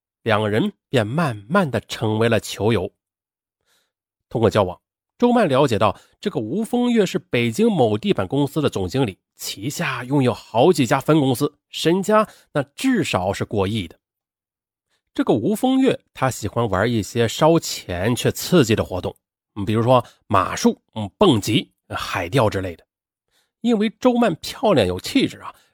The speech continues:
让吴峰岳在朋友面前是倍儿有面子，所以他每次出去游玩都喜欢叫上周曼。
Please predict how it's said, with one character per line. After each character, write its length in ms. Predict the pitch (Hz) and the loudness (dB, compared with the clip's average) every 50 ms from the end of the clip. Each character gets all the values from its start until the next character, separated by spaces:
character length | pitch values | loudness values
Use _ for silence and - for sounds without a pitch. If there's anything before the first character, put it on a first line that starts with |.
| _ | _
让 340 | _ - 107 110 110 107 107 - | _ 0 2 2 4 4 2 0
吴 180 | - 104 143 | 0 -2 -4
峰 240 | - - 160 180 185 | -2 -2 -2 -2 0
岳 120 | 175 151 | 0 0
在 140 | 113 - 143 | 0 0 -2
朋 260 | - - - - 131 | -4 -4 -4 -2 0
友 60 | 160 143 | 2 2
面 240 | 151 160 139 113 | 4 2 2 0
前 240 | 98 - - - 117 | -2 -4 -6 -6 -6
是 80 | - 170 | -6 -6
倍 160 | - _ 175 | -4 _ 0
儿 100 | 160 135 | 2 2
有 120 | 117 110 | 2 2
面 200 | 110 143 143 120 | 2 2 0 0
子， 80 | 104 101 - _ _ _ _ _ _ _ | -4 -8 -12 _ _ _ _ _ _ _
所 240 | - - 185 190 | -6 0 2 2
以 100 | 196 202 - - _ _ | 2 2 0 -6 _ _
他 100 | _ 226 | _ -2
每 240 | 226 190 160 139 147 | 0 2 2 2 4
次 100 | 151 233 | 4 2
出 200 | 220 - 226 240 | 0 0 -2 -2
去 100 | - 202 | 0 0
游 140 | 156 165 196 | 0 0 2
玩 260 | 196 151 139 170 190 | 2 4 4 4 4
都 100 | 196 226 | 4 2
喜 200 | 202 - - 110 | 2 2 -2 -4
欢 160 | - 117 127 | -2 -2 0
叫 160 | 135 196 190 135 | 2 2 2 2
上 120 | 113 95 | 0 -2
周 140 | - 95 87 | -4 -4 -6
曼。 160 | 92 92 - | -8 -10 -12